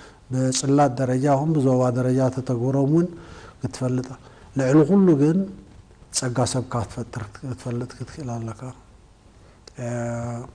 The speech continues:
ናይ ጉልበት ምናልባሽ በቲ ዝተሓተ ክትዛረብ ትኽእል። ኣብ መወዳእታ ግን ኣብ ቁጠባዊ ዕብየት ለውጢ ዘምጽእ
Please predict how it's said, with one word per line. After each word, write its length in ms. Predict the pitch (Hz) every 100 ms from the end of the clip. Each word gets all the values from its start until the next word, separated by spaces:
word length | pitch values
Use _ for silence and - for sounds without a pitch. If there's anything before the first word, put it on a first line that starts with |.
| - - -
ናይ 220 | 131 127
ጉልበት 440 | 120 135 135 143 139 - - -
ምናልባሽ 480 | - 120 123 123 120
በቲ 260 | 131 123 123
ዝተሓተ 440 | - 117 110 127
ክትዛረብ 540 | 104 123 123 123 131
ትኽእል። 340 | 123 127 147 165 - -
ኣብ 140 | 135
መወዳእታ 520 | 147 156 143 131 143
ግን 240 | 143 170 175 - - - - - -
ኣብ 200 | 135 131
ቁጠባዊ 540 | 135 139 143 156 147
ዕብየት 380 | 139 147 135 -
ለውጢ 420 | 139 143 143 147
ዘምጽእ 600 | 127 127 131 - 180 185